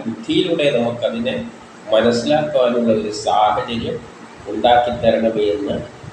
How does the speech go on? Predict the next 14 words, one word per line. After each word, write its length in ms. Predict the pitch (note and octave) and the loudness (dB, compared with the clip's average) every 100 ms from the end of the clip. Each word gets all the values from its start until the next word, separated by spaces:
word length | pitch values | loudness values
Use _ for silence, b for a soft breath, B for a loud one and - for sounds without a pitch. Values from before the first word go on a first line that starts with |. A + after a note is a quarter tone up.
| - | -2
പ്രാർത്ഥിക്കാനാണ് 920 | A2 G#2 G#2+ A#2+ A2+ A2 G2+ F#2+ F#2+ E2 - - - - - | 2 2 0 -6 -4 -2 -2 -2 -4 -8 -10 -18 -20 -8 -2
പറയുന്നത്. 340 | A2 G#2 A2 | 0 2 0
അപ്പൊ 120 | B2+ D3+ | 2 2
ഈ 20 | - | 4
പ്രാ-, 280 | C3+ B2 A#2+ | 4 6 4
പ്രാർത്ഥനയുടെ 680 | A#2+ B2 C3 D#3+ E3+ F3 E3+ E3+ | 4 2 4 4 4 6 4 4
നമ്മളെ 220 | D#3+ E3+ D#3 | 4 6 4
ലക്ഷ്യപ്പെടുന്നത് 560 | D3 F3 F3+ E3+ F3 | 2 0 -2 0 0
എന്താണ്? 280 | E3+ E3+ F3 G3 - - - - - - - C3 | 4 4 2 -2 -6 -14 -18 -20 -20 -12 0 2
ആ 20 | G3 A#3 | 4 4
ശക്തിയെ 360 | G#3+ - - F#3+ | 2 2 0 2
നമ്മൾ 180 | E3+ D#3+ D3 | 4 6 6
മനസ്സിലാക്കാൻ 600 | C3+ B2 D3 B2 A2 C3 - - - - - - | 4 2 0 -2 -2 -6 -10 -14 -16 -20 -18 -2
ശ്രമിക്കണം. 640 | C3+ C3 C#3 - A#2 A2 | 2 4 2 0 0 0